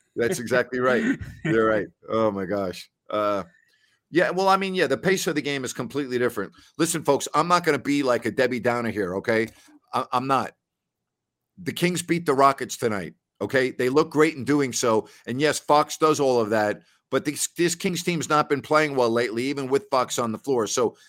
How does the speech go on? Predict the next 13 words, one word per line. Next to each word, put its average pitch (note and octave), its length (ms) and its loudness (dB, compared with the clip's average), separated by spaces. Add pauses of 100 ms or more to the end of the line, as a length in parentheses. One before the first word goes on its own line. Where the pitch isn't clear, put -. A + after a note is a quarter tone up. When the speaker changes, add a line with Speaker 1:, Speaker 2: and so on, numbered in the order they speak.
(140)
Speaker 1:
you C3+ 60 -2
know, A#2+ 160 0
again, C3 460 -2 (580)
keep G3+ 320 -4 (120)
that D3 380 4 (840)
in D3 120 -2
mind. A2+ 460 0
I'm C3+ 140 0
not, F3+ 280 2
I'm C#3+ 120 -2
not G3 220 0
diminishing E3 800 -2 (760)
what C#3 500 2